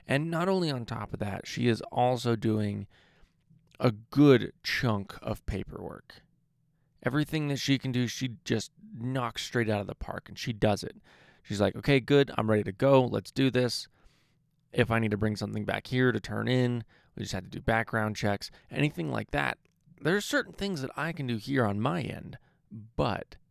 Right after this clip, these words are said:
there's only so much I can do here on my end. And that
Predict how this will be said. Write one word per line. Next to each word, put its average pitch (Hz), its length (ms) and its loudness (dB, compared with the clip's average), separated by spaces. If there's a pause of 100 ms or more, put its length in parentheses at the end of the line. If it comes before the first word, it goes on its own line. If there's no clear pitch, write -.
there's - 200 -10
only 120 240 -4
so 135 400 2
much 117 500 -2
I 104 80 -8
can 101 160 -10
do 98 140 -8
here - 200 -8
on 87 140 -8
my - 140 -8
end. - 320 -16 (880)
And 98 300 -2
that 120 360 0